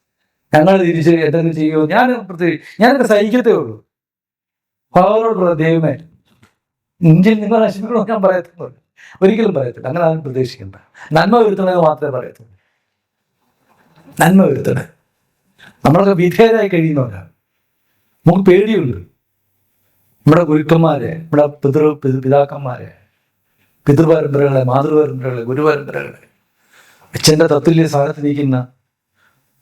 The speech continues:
കാരണവന്മാരെ, അമ്മയുടെ തത്തുല്യ സ്ഥാനത്ത് നിൽക്കുന്ന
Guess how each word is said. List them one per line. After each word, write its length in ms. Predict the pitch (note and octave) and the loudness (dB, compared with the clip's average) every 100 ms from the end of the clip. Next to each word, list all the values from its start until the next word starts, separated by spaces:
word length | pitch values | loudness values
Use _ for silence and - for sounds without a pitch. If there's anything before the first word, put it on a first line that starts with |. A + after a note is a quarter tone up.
| C3+ | 0
കാരണവന്മാരെ, 680 | D3 D3+ D3+ C#3+ B2 G#2+ F#2+ - - | 2 2 2 0 -2 -4 -10 -14 -2
അമ്മയുടെ 300 | A#2 C#3+ D3 | 2 2 2
തത്തുല്യ 260 | C3 C3 C#3+ | -2 -2 -2
സ്ഥാനത്ത് 260 | C#3+ C#3+ C#3 | -2 -2 -4
നിൽക്കുന്ന 300 | C3+ C3 C3 | -4 -2 -4